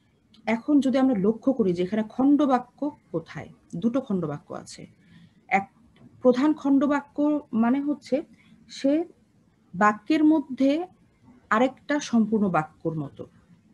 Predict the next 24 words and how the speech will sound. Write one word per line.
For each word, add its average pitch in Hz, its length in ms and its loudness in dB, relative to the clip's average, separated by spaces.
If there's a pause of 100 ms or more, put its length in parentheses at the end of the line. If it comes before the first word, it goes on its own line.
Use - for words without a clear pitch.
(400)
মানে 180 160 -2
সে 262 260 -2
সম্পূর্ণ 254 560 4
অর্থ 294 180 0
প্রকাশ 190 360 -4
করতে - 260 -10
পারে। - 240 -12 (760)
একটা - 340 0
স-, - 140 -10 (220)
অনেক 240 280 2
বড় 285 180 2
বাক্যের 233 440 2
মধ্যে 220 380 -2 (280)
একটা 202 380 -2
খণ্ডবাক্য 214 680 -2
থাকে, 180 260 -10
একটা 190 200 -6
অংশ 180 320 -2
থাকে 202 360 -6 (440)
যার 185 300 0
কিনা 247 280 -2 (320)
সম্পূর্ণ 247 540 2
অর্থ 220 220 -4
প্রকাশের 202 480 -6